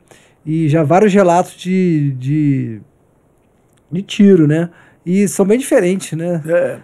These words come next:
Speaker 1: É, eu, eu lembro que até com o Nunes lá do Bop, ele falou que tomou um tiro no braço, falou assim, "Porra, doeu pra
Speaker 2: É.
Speaker 1: cá, tava doendo pra caralho."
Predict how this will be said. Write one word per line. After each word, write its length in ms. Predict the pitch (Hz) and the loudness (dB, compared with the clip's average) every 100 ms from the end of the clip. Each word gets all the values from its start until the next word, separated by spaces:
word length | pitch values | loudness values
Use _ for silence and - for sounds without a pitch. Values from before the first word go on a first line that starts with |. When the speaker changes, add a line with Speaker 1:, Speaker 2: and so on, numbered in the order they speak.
| - | -16
Speaker 1:
É, 380 | 269 151 165 165 | -14 -10 -8 -8
eu, 60 | 156 151 160 160 | -6 -4 -4 -2
eu 80 | 165 | -2
lembro 240 | 180 208 | 0 0
que 80 | 208 | 0
até 220 | 190 233 | 0 0
com 100 | 240 | 0
o 260 | 226 185 180 | 0 2 2
Nunes 300 | 185 233 185 | 4 2 2
lá 100 | 190 | 0
do 80 | |
Bop, 220 | 147 180 190 | 2 0 -2
ele 80 | |
falou 220 | 175 175 180 | -4 -4 -6
que 60 | |
tomou 160 | 185 175 | -6 -8
um 40 | 160 | -8
tiro 180 | 170 | -10
no 100 | 175 | -8
braço, 280 | 139 156 165 | -8 -8 -8
falou 120 | 135 | -8
assim, 120 | 131 151 | -8 -8
"Porra, 340 | - 214 208 | -6 -6 -4
doeu 400 | 185 208 202 214 | -2 2 4 4
pra 340 | 208 - 175 160 | 0 -10 -4 -2
Speaker 2:
É. 180 | 151 127 | -2 -2
Speaker 1:
cá, 60 | |
tava 200 | 165 208 | -6 -6
doendo 280 | 208 220 226 | 0 0 0
pra 200 | 208 208 | -2 -6
caralho." 580 | 208 208 202 208 214 | -4 -4 -2 -4 -4